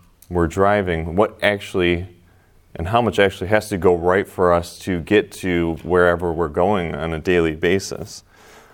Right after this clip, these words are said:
I mean, for me this morning, getting to church, there wasn't much risk 'cause I live across the street from it. So, uh, there wasn't much risk for something to go wrong for me to not get here. But for the Gig Comes or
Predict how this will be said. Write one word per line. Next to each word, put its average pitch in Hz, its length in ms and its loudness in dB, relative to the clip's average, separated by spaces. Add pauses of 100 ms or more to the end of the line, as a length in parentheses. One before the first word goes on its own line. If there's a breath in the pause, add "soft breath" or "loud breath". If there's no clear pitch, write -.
(320 soft breath)
I 90 40 -4
mean, 87 140 2
for 101 140 0
me 107 160 4
this 95 240 2
morning, 98 340 0
getting 87 460 -2
to - 120 -18
church, 98 420 -2
there 90 80 0
wasn't 90 280 0
much 85 240 -4
risk 95 220 -2
'cause - 120 -12
I 85 60 0
live 85 180 0
across 85 360 0
the 85 100 -12
street 120 280 -4
from 76 220 -10
it. 78 140 -8 (400 soft breath)
So, 85 420 -2 (600 loud breath)
uh, 104 60 4
there 110 120 6
wasn't 107 220 0
much 92 180 -6
risk 131 200 0
for 90 480 2
something 95 280 0
to 90 80 2
go 92 140 2
wrong 107 300 2
for 95 120 -8
me 85 200 -6
to 90 120 -10
not 80 240 -6
get 127 200 0
here. 80 320 -6 (580 soft breath)
But 92 280 2
for 110 120 4
the 104 80 0
Gig 123 240 2
Comes 90 420 -2
or 85 440 2